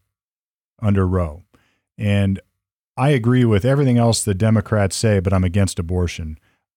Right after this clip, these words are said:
I gotta stay in the Republican Party because it became my singular focus for the abortion advocates or the anti-abortion advocates to overturn Roe. And that has to be done by electing presidents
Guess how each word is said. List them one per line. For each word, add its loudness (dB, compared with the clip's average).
I 0
gotta 0
stay 0
in 2
the 2
Republican -2
Party 2
because -2
it -2
became 0
my 2
singular 0
focus -4
for 0
the 2
abortion 0
advocates 0
or 0
the 2
anti-abortion -2
advocates -6
to -10
overturn 0
Roe. -4
And 0
that 2
has 2
to -8
be 0
done 0
by 0
electing 2
presidents 0